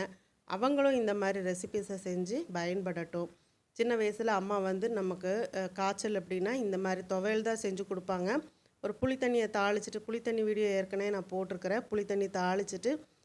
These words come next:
இந்த துவையல் அரைச்சு கொடுத்துடுவாங்க. அம்மியில அரைக்கிறதுனால இன்னுமே நல்லா கெட்டியா அரைச்சு கொடுத்துருவாங்க. அந்த துவையலும் அந்த புளித்தண்ணியும் சாப்பாடும் வச்சு சாப்பிட்றதுக்கு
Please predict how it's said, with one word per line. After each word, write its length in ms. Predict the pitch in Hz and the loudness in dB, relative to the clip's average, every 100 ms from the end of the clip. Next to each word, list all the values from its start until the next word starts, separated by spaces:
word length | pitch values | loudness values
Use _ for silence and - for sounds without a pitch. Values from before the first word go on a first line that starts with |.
| _ 196 | _ -2
இந்த 140 | 202 | -2
துவையல் 380 | 196 208 233 233 | 4 4 6 6
அரைச்சு 240 | 202 196 | 4 -2
கொடுத்துடுவாங்க. 500 | 202 185 185 190 190 185 | -6 -6 0 0 2 0
அம்மியில 360 | 190 226 233 | 0 2 2
அரைக்கிறதுனால 520 | 196 190 202 196 196 202 | 2 0 0 0 0 0
இன்னுமே 340 | 190 202 233 247 | 0 0 0 0
நல்லா 240 | 190 190 | 2 0
கெட்டியா 520 | 180 185 185 208 202 214 | 0 -4 -4 -2 2 2
அரைச்சு 280 | 180 180 | 0 -4
கொடுத்துருவாங்க. 560 | - 180 180 185 170 175 240 262 _ _ _ - | -8 -8 -2 0 0 0 -2 -4 _ _ _ -6
அந்த 160 | 190 190 | -4 0
துவையலும் 520 | 196 202 226 214 208 | 2 4 4 4 2
அந்த 160 | 196 190 | 2 0
புளித்தண்ணியும் 640 | 196 214 214 190 190 202 | -2 -2 0 0 0 0
சாப்பாடும் 500 | 196 185 196 202 202 | 0 0 0 -2 -2
வச்சு 180 | 185 190 | -4 -6
சாப்பிட்றதுக்கு 580 | 196 185 185 185 185 | -4 -4 -2 -4 0